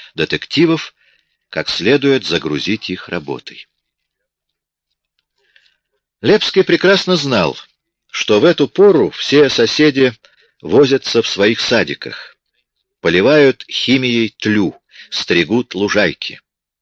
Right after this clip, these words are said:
И решил подкатить к дому с шиком, знай наших.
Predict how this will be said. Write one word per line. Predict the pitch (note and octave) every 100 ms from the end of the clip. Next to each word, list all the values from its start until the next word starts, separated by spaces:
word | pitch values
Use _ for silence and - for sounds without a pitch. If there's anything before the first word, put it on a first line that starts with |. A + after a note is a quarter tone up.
| _ _ _ _ _ _ _ _ -
И | D#2
решил | D#2 G3+
подкатить | G3+ D#3 - - D3+
к | F#2
дому | D3 D#3 D3+
с |
шиком, | - - G#2+ - - A#1+ _ _ _ _
знай | D2 C#2+ G2 F2
наших. | D#2+ C2 - - -